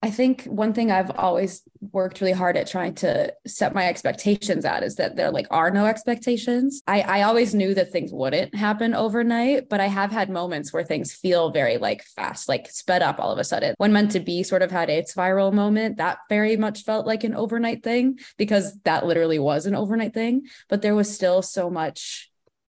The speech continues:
around that that was, like, unprepared and kind of exhausting. And, like, that happened really fast too, but there was a lot of work involved with all of that. So it's definitely, I don't know, I kind of just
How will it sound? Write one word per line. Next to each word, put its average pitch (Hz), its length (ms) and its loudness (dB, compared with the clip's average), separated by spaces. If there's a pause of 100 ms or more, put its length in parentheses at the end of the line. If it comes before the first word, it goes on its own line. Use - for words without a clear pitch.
(120)
around 175 520 2
that 285 460 4 (120)
that 202 200 0
was, 175 220 0
like, 143 400 -4 (1200)
unprepared 190 540 2
and 160 320 0
kind 202 220 2
of 185 40 2
exhausting. 170 680 0
And, 151 140 -2
like, 151 260 -6
that 156 180 0
happened 151 360 -2
really 147 180 0
fast - 380 -4
too, 180 240 0
but 202 120 0
there 165 120 0
was 160 100 -2
a 156 80 0
lot 151 220 0
of 151 80 -2
work 117 260 -2
involved 107 420 -2
with - 280 -6
all - 180 2
of - 140 -4
that. - 320 -2
So 185 300 2 (260)
it's 208 280 -2
definitely, 233 580 2
I - 180 -2
don't 220 80 4
know, 196 100 4
I 165 140 0
kind 208 240 0
of 214 80 -2
just 208 260 -4